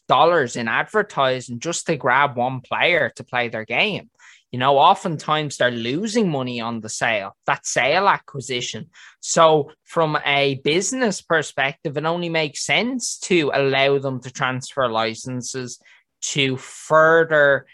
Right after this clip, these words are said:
get that on. Now, obviously, that is the, that's the main pushing reason that will be used to get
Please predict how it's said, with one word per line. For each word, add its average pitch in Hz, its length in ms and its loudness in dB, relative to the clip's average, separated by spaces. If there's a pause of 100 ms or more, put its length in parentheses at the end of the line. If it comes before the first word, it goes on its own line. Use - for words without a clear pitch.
(220)
get 143 300 0
that 131 180 2
on. 131 420 0
Now, 156 260 -2
obviously, 175 640 0
that 151 340 2
is 143 400 -6
the, 131 260 4
that's 208 240 0
the 180 80 4
main 160 360 -2 (140)
pushing 196 460 -2
reason 190 540 -4 (400)
that 143 220 0
will 143 160 4
be 135 100 -8
used 139 720 -4
to 139 180 -2
get 147 340 0